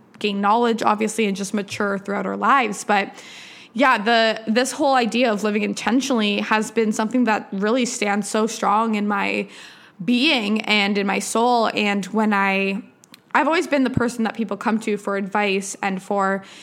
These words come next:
'cause they know that I'll t-, tell it like it is and I don't sugarcoat things, but I also do it with love. I'm not telling someone something to be mean or cruel, and I don't give unsolicited advice. If someone asks me a question, in my opinion, I provide it.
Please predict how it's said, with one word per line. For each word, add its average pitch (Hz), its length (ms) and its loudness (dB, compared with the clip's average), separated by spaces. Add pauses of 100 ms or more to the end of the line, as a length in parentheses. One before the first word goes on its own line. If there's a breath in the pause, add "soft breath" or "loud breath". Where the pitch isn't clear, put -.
(120)
'cause 277 120 0
they 311 120 4
know 311 220 2
that 233 120 2
I'll 208 120 2
t-, 233 160 -2
tell 214 340 0
it 214 40 0
like 202 220 0
it 202 80 -2
is 202 280 2
and 220 100 0
I 208 60 0
don't 196 160 -2
sugarcoat 214 640 -4
things, 240 280 0
but 247 120 0
I 233 120 2
also 240 260 0
do 226 200 -2
it 214 80 -4
with 208 180 -6
love. 190 460 -4 (320 loud breath)
I'm 214 220 2
not 214 420 2 (300)
telling 226 380 2
someone 208 320 0
something 196 440 -4
to 202 100 -4
be 202 160 -2
mean 202 420 0
or 208 140 0
cruel, 226 420 0
and 202 120 0
I 196 120 2
don't 226 200 0
give 226 160 -2
unsolicited 196 720 -4
advice. 190 560 -4 (380 loud breath)
If 220 100 -2
someone 254 240 0
asks 285 280 2
me 277 100 2
a 262 40 0
question, 262 460 0
in 233 80 0
my 226 140 2
opinion, 226 500 -2
I 196 120 -4
provide 202 500 -2
it. - 240 -8